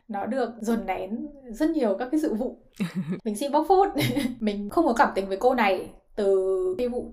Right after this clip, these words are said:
Speaker 1: trao giải Oscar cho phim hoạt hình.
Speaker 2: Ừ, ừ, nhớ vụ đấy rồi.
Speaker 1: Cô ý và một số cô khác cũng đóng công chúa Disney live action đấy, tham gia vào cái trò đùa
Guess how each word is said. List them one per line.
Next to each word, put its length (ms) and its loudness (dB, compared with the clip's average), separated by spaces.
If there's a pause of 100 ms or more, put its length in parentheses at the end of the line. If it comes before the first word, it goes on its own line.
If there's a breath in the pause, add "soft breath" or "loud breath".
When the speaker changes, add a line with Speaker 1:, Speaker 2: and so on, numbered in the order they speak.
Speaker 1:
trao 240 0
giải 280 0 (320)
Oscar 440 2
cho 100 -4
phim 160 -6
hoạt 120 0
hình. 240 -4
Speaker 2:
Ừ, 360 0 (100)
ừ, 500 -4
nhớ 180 -4
vụ 100 -8
đấy 140 -4
rồi. 180 -4 (140)
Speaker 1:
Cô 200 6
ý 460 2 (100)
và 260 4
một 200 -2
số 340 2
cô 180 8
khác 300 4 (120)
cũng 160 -4
đóng 200 2
công 180 0
chúa 180 -2
Disney 500 -6
live 140 -2
action 320 0
đấy, 260 -4
tham 260 2
gia 200 4
vào 100 0
cái 120 -2
trò 200 4
đùa 580 -2